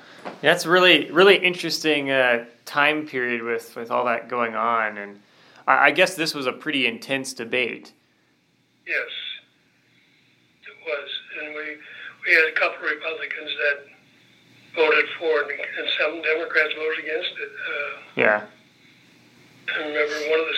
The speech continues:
Speaker 2: senators had to get a call from, uh, Jimmy Carter to, to switch his vote to vote for the am-, uh, amendment.
Speaker 1: <laughs> Oh, wow. Okay. Jeez.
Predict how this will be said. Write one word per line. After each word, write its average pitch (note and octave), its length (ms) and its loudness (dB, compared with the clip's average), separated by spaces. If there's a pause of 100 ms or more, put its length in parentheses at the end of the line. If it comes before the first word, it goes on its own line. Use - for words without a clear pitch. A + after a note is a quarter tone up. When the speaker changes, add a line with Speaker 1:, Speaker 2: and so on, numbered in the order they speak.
Speaker 2:
senators C#3+ 320 2
had C#3+ 180 -2
to C#3+ 60 -10
get C#3+ 160 -4
a C#3+ 40 -12
call D3+ 260 -2 (160)
from, C#3+ 240 -10
uh, C#3 40 -6 (560)
Jimmy E3+ 280 4
Carter D#3+ 540 4
to, C3+ 80 -6 (340)
to D3 160 -2 (1120)
switch D#3+ 220 2
his - 180 2
vote D3+ 260 -2
to - 120 -4
vote D3 220 -2 (460)
for E3 220 4
the D3 100 2
am-, C#3 160 -4 (320)
uh, C3 40 -6
amendment. C3+ 360 -4
Speaker 1:
<laughs> - 20 -12
Oh, B2+ 300 6
wow. B2 520 6
Okay. A2 340 -4 (1120)
Jeez. C3+ 680 2